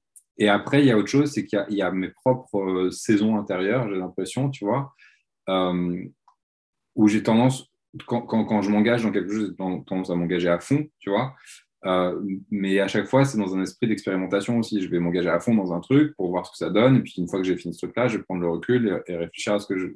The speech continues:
à ce que j'en tire et ce que j'ai envie d'en faire et, et comment j'ai envie d'avancer.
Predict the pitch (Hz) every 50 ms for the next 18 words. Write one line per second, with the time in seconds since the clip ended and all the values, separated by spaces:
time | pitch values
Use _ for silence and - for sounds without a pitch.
0 | 69 - - - _ _ _ _ - - - 95 92 92 90 - - 135 135 135
1 | 120 107 - - 104 98 92 87 92 90 85 90 - - 117 120 117 104 92 -
2 | - - _ _ _ _ _ _ - 104 - 104 104 107 104 98 98 95 95 90
3 | 90 90 - - - -